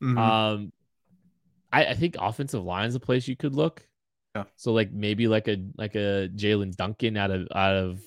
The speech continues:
Speaker 2: out of Maryland, although I think he's had a very, very strong Senior Bowl. Um,
Speaker 1: I'm
Speaker 2: like,
Speaker 1: just
Speaker 2: so,
Speaker 1: gonna
Speaker 2: like,
Speaker 1: bring him up.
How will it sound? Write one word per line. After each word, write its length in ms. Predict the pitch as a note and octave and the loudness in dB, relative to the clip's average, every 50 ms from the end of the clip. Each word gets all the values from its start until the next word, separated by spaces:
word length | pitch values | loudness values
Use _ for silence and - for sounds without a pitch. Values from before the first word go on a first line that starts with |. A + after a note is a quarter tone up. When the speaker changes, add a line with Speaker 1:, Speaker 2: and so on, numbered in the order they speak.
| _ _ | _ _
Speaker 2:
out 160 | - G2 F#2+ | -4 -2 -2
of 60 | F#2 F2+ | -2 -2
Maryland, 380 | F2+ F2+ F2+ G2 G#2+ A2 G#2 | -2 0 2 2 2 2 0
although 180 | G2 F#2+ F#2 F2+ | 0 -2 -2 -2
I 100 | F#2 F#2+ | -4 -6
think 140 | F#2+ F#2+ - | -8 -10 -10
he's 220 | - G2+ G2 - _ _ | -10 -12 -12 -12 _ _
had 160 | - G2+ G2+ G#2 | -8 -4 -2 -2
a 40 | |
very, 340 | F#2+ E2+ F2+ F#2 F#2 F#2+ F#2+ | -2 0 0 0 2 2 0
very 240 | F2+ F#2+ G2 F#2+ G2 | -2 -2 -6 -6 -6
strong 380 | F#2+ - - - F#2+ F#2+ F#2 - | -8 -10 -8 -8 -8 -6 -6 -10
Senior 340 | - - F#2 F#2+ G#2 A#2 | -10 -10 -10 -6 -6 -4
Bowl. 320 | B2 D3+ E3+ F#3+ G3 G3 - _ _ _ _ _ _ _ _ | -2 0 0 0 0 -2 -6 _ _ _ _ _ _ _ _
Um, 100 | - A2+ | 6 8
Speaker 1:
I'm 220 | A#2 A2+ G#2+ G2+ | 8 8 8 4
Speaker 2:
like, 60 | G2+ G#2 | 2 -2
Speaker 1:
just 80 | - | 0
Speaker 2:
so, 60 | - G#2+ | 2 2
Speaker 1:
gonna 80 | F#2+ | 2
Speaker 2:
like, 60 | F#2 G2 | 2 0
Speaker 1:
bring 160 | G#2+ G2+ G#2 | -2 -6 -6
him 160 | G#2+ G#2 G2+ | -6 -6 -6
up. 160 | G2+ G2+ - | -6 -8 -10